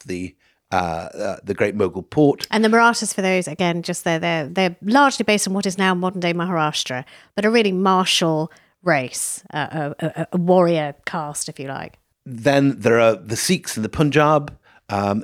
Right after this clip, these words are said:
Speaker 1: who, and, and they're, they're threatening Delhi from the north, and then the, the Jats near Agra. So you've got three different com-, competitors,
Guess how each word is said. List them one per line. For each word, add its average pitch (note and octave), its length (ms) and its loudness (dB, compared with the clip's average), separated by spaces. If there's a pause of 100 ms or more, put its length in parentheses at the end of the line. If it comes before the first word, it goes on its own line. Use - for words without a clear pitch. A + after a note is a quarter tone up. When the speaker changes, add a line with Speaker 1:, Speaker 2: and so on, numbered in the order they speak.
Speaker 1:
who, A#2+ 220 0
and, G#2+ 180 -2
and A2 160 2
they're, C3 180 6
they're A#2+ 440 2 (540)
threatening B2 480 2
Delhi A2 280 4
from G2+ 160 -4
the G2+ 60 2
north, D3 320 6
and B2 140 0
then C3+ 140 4
the, B2+ 200 2
the A2 160 -4
Jats D#3+ 680 0
near B2 240 -2
Agra. A#2+ 440 -2 (320)
So - 120 2
you've F3+ 100 4
got G#3+ 140 2
three A#3 380 4
different E3+ 460 0
com-, C3+ 180 -6 (220)
competitors, - 720 -8